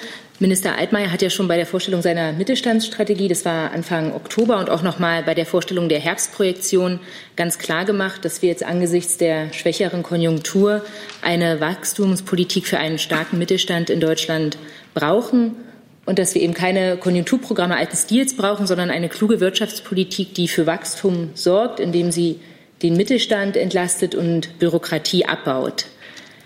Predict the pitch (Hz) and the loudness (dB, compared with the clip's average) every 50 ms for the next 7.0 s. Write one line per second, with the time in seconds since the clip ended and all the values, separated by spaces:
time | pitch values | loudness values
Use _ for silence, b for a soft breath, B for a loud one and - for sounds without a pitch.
0 | B B _ _ - 170 175 165 185 185 - - - - - 185 175 170 165 165 | B B _ _ -2 0 0 0 0 -2 -4 -6 -4 -2 0 2 2 2 2 2
1 | 156 175 - - 196 185 175 165 160 160 160 170 165 226 226 226 214 190 190 185 | 0 0 0 0 0 2 2 2 2 2 0 0 0 0 0 0 0 -2 0 -2
2 | - - - 185 180 - 180 160 175 143 147 165 - - 180 160 - - 175 165 | -2 -2 -2 -2 -2 0 0 2 2 2 2 0 0 -2 -2 0 0 0 2 2
3 | 170 156 - - 170 214 240 - - 262 233 220 185 220 226 233 226 214 208 208 | 0 0 2 2 2 2 2 0 0 0 2 2 0 0 0 0 0 0 0 0
4 | 208 214 208 220 214 208 214 - - 190 190 180 185 185 196 208 202 - - 196 | 0 0 2 2 2 2 0 -4 -4 -2 2 4 4 4 4 2 0 -2 -2 -2
5 | 190 185 185 - - - 160 180 185 180 - 156 170 170 175 - - B B B | -2 -2 -4 -4 -2 0 0 0 0 0 0 0 0 0 -2 -4 -8 B B B
6 | B B B B - - 202 185 190 196 190 - 202 180 170 180 175 170 170 | B B B B 0 2 4 4 2 2 2 2 2 2 4 4 2 2 0